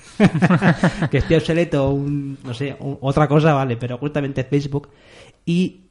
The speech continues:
a renglón seguido vio la noticia de que Facebook el año pasado batió récords de beneficios, también, por supuesto, por la parte fiscal, porque ahora el tema fiscal en Estados Unidos está mucho mejor para las grandes empresas,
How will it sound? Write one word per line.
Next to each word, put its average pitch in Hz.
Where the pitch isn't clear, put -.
a 165
renglón 170
seguido 277
vio 254
la 233
noticia 196
de 139
que 139
Facebook 214
el 139
año 196
pasado 202
batió 151
récords 185
de 135
beneficios, 139
también, 120
por -
supuesto, 120
por 117
la 110
parte 117
fiscal, 170
porque 120
ahora 117
el 113
tema 123
fiscal 117
en 117
Estados 120
Unidos 117
está 117
mucho 113
mejor 165
para 120
las 127
grandes 117
empresas, 175